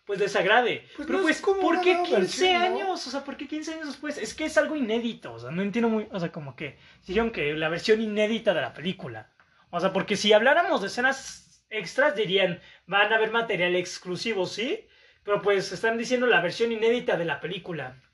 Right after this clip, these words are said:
Speaker 2: Pues quién sabe. Digo, o sea, a mí la película me gusta, te digo, o sea, como dices, la tengo un cariño y todo. Y la verdad es que, este, pues no sé, o sea, como tú dices, no sé tanto a qué se refiere como la versión inédita. Déjame lo, lo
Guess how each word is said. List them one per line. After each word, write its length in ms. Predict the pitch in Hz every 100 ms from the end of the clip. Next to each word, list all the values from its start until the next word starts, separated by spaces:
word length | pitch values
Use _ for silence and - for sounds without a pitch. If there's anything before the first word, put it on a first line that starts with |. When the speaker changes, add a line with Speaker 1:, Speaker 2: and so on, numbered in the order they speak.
| _ _ _ _ _ _
Speaker 2:
Pues 260 | - 143 - -
quién 260 | 165 160
sabe. 380 | 151 123 120 110 _ _ -
Digo, 240 | 180 202
o 200 | 185 190
sea, 220 | 185 202
a 20 | 214
mí 180 | 254
la 160 | 294 294
película 360 | 285 190 208 220
me 120 | 165
gusta, 460 | 131 156 151 202 233
te 100 | 175
digo, 120 | 165
o 80 | 147
sea, 160 | 165 151
como 300 | 147 151 151
dices, 240 | 160 170 147
la 120 | 147
tengo 140 | 175
un 60 | 196
cariño 420 | 143 117 160 170
y 60 | 160
todo. 380 | 160 160 220 - - - _ _ _ -
Y 60 | 214
la 80 | 196
verdad 240 | 214 262
es 160 | 311 -
que, 400 | 254 220 185 160
este, 880 | 156 - 160 156 151 151 147 135 - _ _ _ _ - _ - _ _ _ _ -
pues 160 | 202
no 140 | 240 294
sé, 240 | 302 302
o 80 | 269
sea, 180 | 226 196
como 180 | 196 190
tú 100 | 240
dices, 160 | 226
no 160 | 233 247
sé 260 | 247 254
tanto 640 | 247 240 214 214 202 - 214
a 80 | 185
qué 140 | 196
se 120 | 185
refiere 300 | 185 - 190
como 160 | 180 156
la 120 | 123
versión 340 | 127 120 170
inédita. 420 | 175 160 160 165 196
Déjame 320 | 180 185 170
lo, 120 | 127
lo 140 | 113